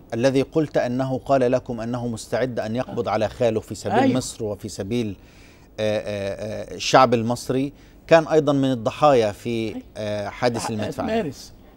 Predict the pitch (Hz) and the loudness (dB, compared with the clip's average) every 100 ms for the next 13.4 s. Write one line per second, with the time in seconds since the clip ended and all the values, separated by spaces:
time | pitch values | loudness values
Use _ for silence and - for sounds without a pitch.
0 | - - - - - - - 190 196 160 | -20 -20 -20 -20 -20 -20 -8 -8 -6 -10
1 | 143 220 135 - 117 107 85 87 151 - | -4 -4 -4 -12 -8 -6 -6 -6 -6 -6
2 | - - - 156 151 147 247 269 185 - | -8 -8 -8 -10 -8 -2 2 2 0 -6
3 | - - - 147 151 214 190 147 - 180 | -14 -14 -6 -4 -2 -2 -2 -4 -6 -8
4 | 156 139 208 202 - - - 196 185 - | -6 -4 -2 -2 -4 -6 -6 -2 -2 -4
5 | - - - - - 196 214 226 240 208 | -12 -20 -20 -20 -4 0 2 6 4 4
6 | 202 165 - - - - - - - - | -2 -8 -8 -14 -20 -20 -20 -20 -20 -10
7 | - 151 165 156 135 - 120 107 101 - | -6 -2 2 2 2 0 0 0 -4 -14
8 | - - - 247 240 214 - 240 262 247 | -20 -16 -2 2 4 2 8 8 8 4
9 | 254 - 175 185 214 254 240 220 - - | 0 -4 -6 0 2 6 4 4 -4 -20
10 | - - - 247 208 190 208 - 151 170 | -20 -18 2 4 4 -2 -4 -4 -4 -4
11 | 180 180 202 226 226 185 208 220 - 185 | -2 -4 0 2 2 0 -2 -4 -6 -8
12 | 143 - 190 - - 165 151 180 - - | -10 -10 -10 -10 -8 -6 -6 -8 -10 -8
13 | 139 123 131 139 | -8 -8 -10 -10